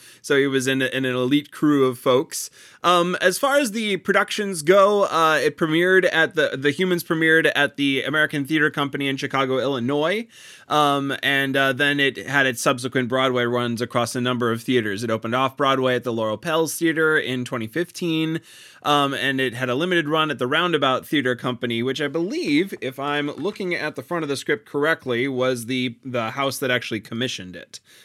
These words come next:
Um, they were the ones who worked, um, in, in close association with Stephen Karam around this play.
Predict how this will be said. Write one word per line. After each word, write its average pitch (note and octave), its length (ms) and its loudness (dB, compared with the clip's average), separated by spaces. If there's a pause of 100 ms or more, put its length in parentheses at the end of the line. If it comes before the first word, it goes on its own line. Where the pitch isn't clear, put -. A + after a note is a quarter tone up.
Um, A#2 220 -2
they A#2+ 120 0
were A#2+ 100 0
the A#2 80 -2
ones A2+ 260 -6
who B2 120 -2
worked, A2 440 -6
um, G2+ 520 -8
in, A2 120 -8
in G#2+ 320 -10
close A#2 220 -2
association A#2 680 -4
with G#2 120 -10
Stephen G#2 380 -10 (240)
Karam G2+ 460 -12
around G2+ 300 -10
this F#2+ 160 -10
play. A#2+ 280 -6